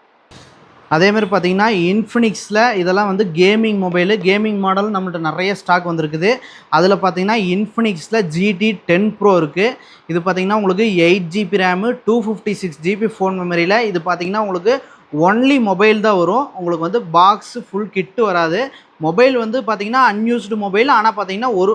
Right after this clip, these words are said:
வெறும் மொபைல் மட்டும்தான் வரும். இது பாத்தீங்கன்னா, உங்களுக்கு எயிட் ஜிபி ரம், டூ ஃபிஃப்டி சிக்ஸ் ஜிபி ஃபோன் மெமரியில வந்துரும். இந்த மாடல் பாத்தீங்கன்னா, நம்ம வந்து பதினாலாயிரத்தி ஐந்நூறு ரூபாய்க்கு நம்ம கொடுத்துடலாம். நம்ம கடையில பாத்தீங்கன்னா,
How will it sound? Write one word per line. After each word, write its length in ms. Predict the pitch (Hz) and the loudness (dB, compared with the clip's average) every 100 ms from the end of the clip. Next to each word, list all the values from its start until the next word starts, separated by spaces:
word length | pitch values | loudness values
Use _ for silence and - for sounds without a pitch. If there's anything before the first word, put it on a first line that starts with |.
| 175 | 0
வெறும் 300 | 180 254 220 | 2 2 2
மொபைல் 300 | 180 226 226 | 2 2 2
மட்டும்தான் 400 | 202 190 208 170 | -2 -4 -2 0
வரும். 240 | 165 254 285 - - - - | 0 -2 -4 -14 -20 -20 -2
இது 120 | 185 | 0
பாத்தீங்கன்னா, 400 | 196 190 202 254 | 2 0 0 0
உங்களுக்கு 280 | 233 220 247 202 | 0 0 0 2
எயிட் 280 | 180 214 185 | 4 2 0
ஜிபி 320 | 185 226 202 | -4 -2 0
ரம், 320 | 202 196 202 269 262 | 2 2 2 -2 0
டூ 140 | 226 240 | 0 0
ஃபிஃப்டி 320 | 220 - 220 | -4 -6 -6
சிக்ஸ் 280 | - 185 160 | -6 -12 -6
ஜிபி 240 | 202 220 | -6 -6
ஃபோன் 260 | - 190 190 | -2 0 0
மெமரியில 340 | 180 180 175 | 0 2 2
வந்துரும். 400 | 160 160 180 269 311 - - 170 | 0 -2 0 -2 -4 -16 -12 -4
இந்த 220 | 208 233 | 0 2
மாடல் 380 | 202 208 240 226 | 4 4 4 0
பாத்தீங்கன்னா, 400 | 208 190 202 233 | -2 -4 -4 -2
நம்ம 160 | 214 190 | -4 -4
வந்து 220 | 196 269 269 _ _ _ - | 0 0 0 _ _ _ 0
பதினாலாயிரத்தி 840 | 180 240 247 240 226 214 196 180 | 2 2 4 4 4 2 -2 -2
ஐந்நூறு 320 | 190 180 185 175 | 0 0 -2 0
ரூபாய்க்கு 220 | 208 202 | -2 -4
நம்ம 140 | 180 | -8
கொடுத்துடலாம். 560 | 160 165 175 170 208 285 277 - _ | -6 -2 0 4 4 2 -2 -18 _
நம்ம 200 | 170 180 | -2 0
கடையில 320 | 175 185 226 247 | 0 2 4 4
பாத்தீங்கன்னா, 420 | 220 208 208 226 | 0 0 0 -2